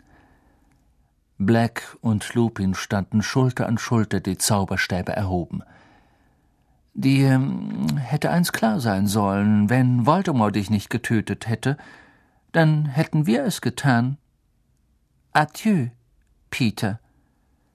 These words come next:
Hermine schlug die Hände vors Gesicht und drehte sich der Wand zu. "Nein", rief Harry, rasch trat er vor und stellte sich den Zauberstäben entgegen.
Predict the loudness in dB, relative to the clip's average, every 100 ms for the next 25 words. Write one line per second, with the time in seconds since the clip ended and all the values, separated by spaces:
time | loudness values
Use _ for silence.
0 | _ _ _ 2 4 6 4 2 0 0
1 | 2 2 2 0 -4 -2 -2 0 -2 -4
2 | -4 -4 0 0 0 -4 -2 -2 -2 -2
3 | -4 -6 -6 -6 -14 -6 4 6 8 6
4 | 6 4 0 -18 -20 -20 0 2 2 2
5 | 2 2 -2 -10 -20 _ 2 2 2 -2
6 | 0 0 0 2 2 2 0 -2 -2 0
7 | 0 -2 -2 0 0 0 0 -2 -2 -2
8 | -4 -2 -2